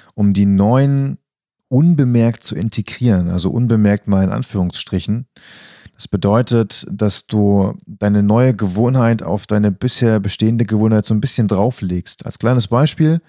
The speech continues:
nehmen wir mal an, du fährst immer wieder denselben Weg auf Arbeit und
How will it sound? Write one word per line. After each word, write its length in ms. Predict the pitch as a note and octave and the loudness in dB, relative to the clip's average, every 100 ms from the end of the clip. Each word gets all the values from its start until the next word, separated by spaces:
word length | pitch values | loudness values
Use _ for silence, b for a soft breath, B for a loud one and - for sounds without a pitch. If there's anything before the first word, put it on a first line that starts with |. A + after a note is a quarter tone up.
| _ _ _ _ _ | _ _ _ _ _
nehmen 180 | B2 F3 | 0 2
wir 60 | C3+ | 4
mal 160 | G2 | 2
an, 260 | G#2+ C#3+ F3 _ _ _ _ _ | 2 0 -2 _ _ _ _ _
du 100 | - | -6
fährst 500 | - A2+ A#2 A#2+ - - | -2 0 2 0 -4 -2
immer 240 | C#3+ C3 | 2 2
wieder 200 | B2 A#2+ | 2 2
denselben 540 | A2 G#2 G2+ G#2+ G2+ | 2 0 2 0 0
Weg 240 | F#2+ F#2+ - | 0 0 -2
auf 160 | G2+ | -8
Arbeit 640 | G2 G2+ G2 G#2+ A2 - _ - | -6 -6 -4 -6 -8 -14 _ -6
und 840 | G2+ G2+ G2+ G2+ - - - - | 0 2 2 -2 -4 -10 -10 -14